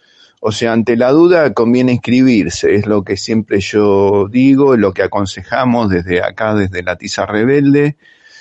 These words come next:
eh, inscribirse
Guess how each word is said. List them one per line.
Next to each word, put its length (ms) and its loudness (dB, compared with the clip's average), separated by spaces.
eh, 560 0
inscribirse 1200 2